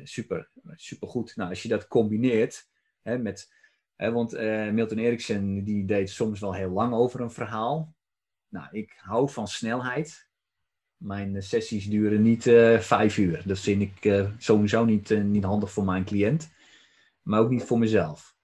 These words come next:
Mijn sessies, die zijn, de transformatiesessie is maximaal twee uur. Dat, dat, en, en die is nooit langer ook als twee uur. En de eerste en de derde sessie, dat varieert.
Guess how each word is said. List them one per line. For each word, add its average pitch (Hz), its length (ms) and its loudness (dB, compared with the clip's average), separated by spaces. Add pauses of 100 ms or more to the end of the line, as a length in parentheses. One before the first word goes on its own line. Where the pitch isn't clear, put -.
(420)
Mijn 104 180 0
sessies, 131 600 0
die 117 160 -6
zijn, 104 500 2
de 104 180 -2
transformatiesessie 117 1080 2
is 107 120 -4
maximaal 117 580 -2
twee 101 260 -2
uur. 85 280 -8 (760)
Dat, - 360 -14
dat, 107 220 -8
en, 117 260 -4
en - 100 -6
die 123 100 -6
is 113 60 -6
nooit 135 220 6
langer 113 380 0
ook 90 320 -2
als - 120 -20
twee 87 180 -14
uur. 80 180 -16 (2750)
En 104 120 -6
de 107 100 -4
eerste 120 320 -2
en 113 60 -2
de 110 120 -2
derde 123 300 4
sessie, 127 440 -4
dat 120 140 -4
varieert. 92 760 -4